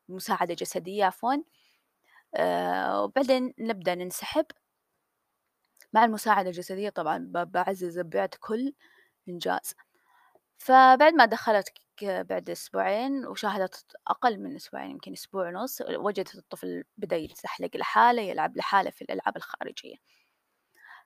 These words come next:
آآ، مع العلم إنها كانت سابقا يعني تستخدم، آآ، آآ، أدوية غير يعني أدو-، آآ، عفوا خلطات، آآ، مما يؤثر يعني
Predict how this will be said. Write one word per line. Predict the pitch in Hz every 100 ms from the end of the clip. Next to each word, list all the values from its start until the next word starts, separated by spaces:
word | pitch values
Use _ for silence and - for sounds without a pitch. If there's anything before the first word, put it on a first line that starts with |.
| -
آآ، | 196 208
مع | 208 233
العلم | 247 277 262
إنها | 233
كانت | 226 247 233 -
سابقا | 262 269 247 254 262 254
يعني | 196 190 185
تستخدم، | - - 226 - 190 185 185 -
آآ، | 185 175 175 - - _ _ _ _ _ -
آآ، |
أدوية | 175 - 185 165 175 175 160
غير | 170 190 - - _ _ -
يعني | 170 - -
أدو-، | 160 160 - -
آآ، | 190
عفوا | 170 165 180 - 175 - _ _ _ _
خلطات، | - 196 - 185 190 - - _ _ _ _ _ _ _ _ _ - - -
آآ، | 175 175 170 -
مما | - - 185 196 180
يؤثر | 151 185 - 180 175
يعني | 165 160 - - 53